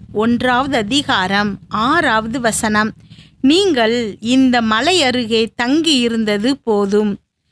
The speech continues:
கிறிஸ்துவுக்குள் பிரியமானவர்களே, நான் உங்ககிட்ட ஒண்ணே ஒண்ணு கேக்குறேன். உங்களுடைய எதிர்காலத்திற்கு என்னெல்லாம் தேவையோ, அந்த தயவு எல்லாம் ஏற்கனவே உங்களுக்கு இருக்குது அப்படிங்கிறத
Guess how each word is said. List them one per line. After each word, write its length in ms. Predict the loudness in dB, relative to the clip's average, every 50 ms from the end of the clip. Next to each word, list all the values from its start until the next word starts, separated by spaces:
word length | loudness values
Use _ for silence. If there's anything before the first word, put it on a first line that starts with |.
| _ _ _ _ _ -2
கிறிஸ்துவுக்குள் 840 | 0 0 0 0 -4 -8 -6 -6 -4 -4 -4 -6 -6 -6 -6 -4 -4 -4
பிரியமானவர்களே, 920 | -2 0 0 0 0 2 0 0 0 0 0 0 -2 0 0 0 0 -2 -2 -6 -10 _ _ _ _ _ _ _ _
நான் 640 | -4 -2 0 2 2 2 2 2 2 0 0 -2
உங்ககிட்ட 760 | -4 -2 0 2 2 0 -2 -2 -4 -4 -2 0 0 0 0
ஒண்ணே 200 | 0 0 2 2
ஒண்ணு 240 | 2 2 0 0 -2 -2 -2 -2
கேக்குறேன். 420 | -2 -2 -2 -4 -4 -4 -4 -6 -8 _ _ _ _ _ _ _ _ _ _ _
உங்களுடைய 680 | 0 2 4 4 4 4 2 2 2 2 2 4 2 2
எதிர்காலத்திற்கு 1300 | 0 0 -2 -2 -2 -2 -2 -2 -2 -4 -4 _ -4 -6 -6 -4 -4 -2 0 0 0 0 0 -2 -6 -8 _ _ _ _ -2
என்னெல்லாம் 680 | 0 2 2 4 2 2 2 2 2 4 4 2 2 0 0
தேவையோ, 800 | 0 2 2 2 2 0 0 0 0 0 0 0 0 -2 -4 -6 _ _ _ _ _ _ _
அந்த 340 | -2 0 2 2 2 0 -2
தயவு 580 | -2 -4 -4 -2 -2 -2 -2 0 0 0 0
எல்லாம் 360 | 0 0 0 0 0 0 0
ஏற்கனவே 800 | 0 0 0 0 0 -2 -2 -2 0 0 0 0 0 0 2 2
உங்களுக்கு 680 | 2 2 2 2 2 2 0 -2 -2 -4 -4 -2 0 0
இருக்குது 360 | 0 -2 -2 -2 -4 -2 -2 0
அப்படிங்கிறத 960 | 0 0 0 0 0 0 2 2 2 2 0 0 2 2 2 2 2 0